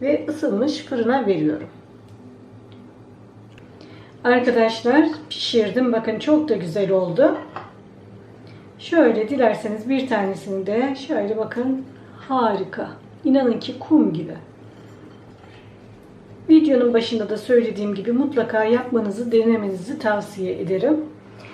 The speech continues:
Videolarımı seyredip beğenirseniz, yorum yaparsanız ve kanalıma ücretsiz olarak abone olup bana destek olursanız çok mutlu olurum.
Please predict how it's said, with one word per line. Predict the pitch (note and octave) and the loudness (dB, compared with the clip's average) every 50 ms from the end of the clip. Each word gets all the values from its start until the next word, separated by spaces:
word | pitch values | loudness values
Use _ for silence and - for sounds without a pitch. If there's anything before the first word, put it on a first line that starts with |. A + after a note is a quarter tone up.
| - - - - - - - - - | -20 -20 -20 -20 -20 -20 -20 0 6
Videolarımı | E4 E4+ D#4 D4+ D4 C4+ A#3+ B3 A#3+ A#3 A#3 A#3 | 6 8 8 8 6 6 8 8 8 8 6 4
seyredip | - - A#3+ A3+ G3 G#3+ F#3 - - - - | 4 4 4 4 4 2 -2 -6 -6 0 0
beğenirseniz, | A3+ G#3+ G#3+ A3 A3 G#3+ F#3 - - A3 G3 G3+ A#3+ C#4+ - - - A#3+ A3+ | 2 2 2 -2 -4 -6 -8 -4 -2 -2 0 0 0 -2 -2 -6 -8 -8 -6
yorum | A3 G#3+ A3 C4+ C4+ B3 | -4 -2 0 2 4 4
yaparsanız | A3+ A#3 - A3 G#3+ G#3+ - - A3 G3+ A3 C4 C#4+ - - G3+ | 2 2 0 -2 -2 -2 -4 -6 -6 -2 -2 -2 -2 -4 -2 0
ve | A3 A#3+ | 2 2
kanalıma | A#3 A#3 G#3+ G#3 G3+ G3 F#3+ G3 G#3 A#3 C4+ - - G#3 | 2 0 -2 -2 -2 -2 -2 -2 -2 -2 -2 -4 -4 -6
ücretsiz | F#3+ F#3 G#3+ A3+ A3+ - - - A3 | -6 -4 -4 -4 -4 -4 -8 -6 -4
olarak | G#3 F#3+ F#3 F#3 F3 F3+ F3 D#3+ - - | -4 -2 -2 -4 -6 -6 -8 -10 -6 -6
abone | - F#3+ G3+ G#3+ A#3 C4+ C4+ | -4 -4 -4 -2 0 0 0
olup | A3+ G3+ A#3 B3+ - - | 0 0 -2 -4 -4 -2
bana | - A3 G3+ G#3 G3 | 0 0 0 0 0
destek | F#3+ F#3+ - - - G3+ F3+ - - | -2 -2 -2 -4 -6 -10 -10 -8 -10
olursanız | G#3 G#3+ C4+ C4 C4+ - A#3+ A#3+ C4 D4 - - - | -8 -6 -6 -6 -4 -4 -2 -2 -2 -4 -4 -8 -10
çok | - A3+ G3+ - - | -8 -8 -8 -6 -8
mutlu | F#3+ F3 - - G3+ F#3+ | -8 -8 -8 -8 -6 -6
olurum. | F3 E3 D#3+ - - | -6 -6 -8 -10 -12